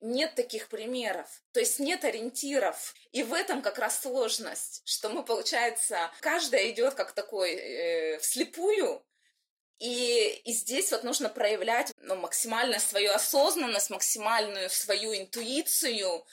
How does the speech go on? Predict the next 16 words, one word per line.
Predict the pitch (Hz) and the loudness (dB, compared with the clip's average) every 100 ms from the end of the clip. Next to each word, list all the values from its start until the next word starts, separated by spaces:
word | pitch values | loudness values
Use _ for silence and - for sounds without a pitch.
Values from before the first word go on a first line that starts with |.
| - - _ | -20 -20 _
и | 233 233 | -6 0
чувствовать, | - 330 359 - 269 214 160 - - - - - - _ _ _ - | 2 4 2 2 2 2 2 0 -6 -20 -20 -20 -20 _ _ _ -12
и, | 214 220 - - | -6 -4 -6 -6
и | 226 | -2
согласовываться | - 247 240 - 302 302 - 233 | 0 2 2 2 4 4 2 2
с | - | 0
внутренним | 247 247 247 226 214 | 0 -2 -2 -4 -4
камертоном. | 214 220 220 - 262 226 170 143 - | -4 -4 -4 0 4 4 2 -4 -6
А | - | -6
как | - 339 339 | 0 0 0
мне | 277 233 | -2 0
с | - - | 2 2
этим? | 226 202 - 151 294 - - | 2 2 -2 -4 -8 -14 -12
Мне | 214 220 233 240 | -4 -2 0 0
это | - - - | 2 0 0
подходит? | 208 - - 320 285 208 - - | -4 -8 -8 -6 -2 -4 -4 -12